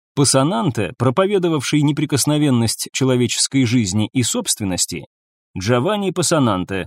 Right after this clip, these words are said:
тысяча восемьсот сорок девятый, тысяча девятьсот десятый, итальянский анархист, во время парада семнадцатого ноября тысяча восемьсот семьдесят восьмого года,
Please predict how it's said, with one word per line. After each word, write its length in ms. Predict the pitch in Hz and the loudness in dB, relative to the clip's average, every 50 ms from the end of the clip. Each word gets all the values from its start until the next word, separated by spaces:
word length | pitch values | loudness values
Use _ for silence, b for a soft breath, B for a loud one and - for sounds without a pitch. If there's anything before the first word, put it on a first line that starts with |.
| - _ _ | -10 _ _
тысяча 340 | 135 127 - 127 113 - 117 | -2 -2 -2 -2 -2 -2 -2
восемьсот 440 | 107 107 - 113 107 - 107 101 - | -2 -2 -2 -2 -2 -2 -4 -4 -2
сорок 220 | 117 110 113 110 | -2 -2 0 0
девятый, 420 | 104 127 156 196 190 180 202 185 | 0 0 0 0 0 -2 -2 -4
тысяча 400 | 139 - 190 175 - 196 - 143 | -4 -4 -4 -6 -6 -6 -4 -4
девятьсот 400 | 123 120 110 113 - - 135 123 | -2 -2 -2 -2 0 0 0 0
десятый, 600 | 104 117 117 - - 101 82 80 - 87 80 80 - _ _ _ - | 0 0 0 0 0 -2 -4 -4 -4 -6 -8 -8 -10 _ _ _ -4
итальянский 600 | 127 117 - 117 113 113 107 95 - - - 107 | -2 0 0 2 2 2 0 0 -2 -2 -2 0
анархист, 520 | 104 107 107 98 - 185 196 - - - - | 0 0 0 -2 -2 -4 -4 -4 -4 -4 -4
во 160 | - 113 131 | -2 0 0
время 280 | 135 160 190 180 143 117 | 0 0 0 0 0 0
парада 320 | 131 131 135 127 110 104 | 0 0 0 0 0 0
семнадцатого 540 | - - 113 117 113 101 - - - 113 107 | 0 0 0 0 0 0 -2 -4 -4 -2 0
ноября 380 | 110 113 113 110 117 113 107 92 | 0 2 2 0 0 0 -2 -2
тысяча 320 | - 110 98 - - 110 | -4 -6 -6 -6 -6 -6
восемьсот 400 | 98 98 - 113 98 113 104 - | -4 -4 -4 -4 -2 -4 -4 -4
семьдесят 380 | - 113 107 101 95 - - 98 | -4 -4 -4 -2 -2 -4 -4 -4
восьмого 420 | 104 107 - 120 104 92 98 104 | -4 -4 -2 -2 -2 0 0 -2
года, 380 | 104 127 175 180 165 175 165 | 0 2 2 2 2 2 0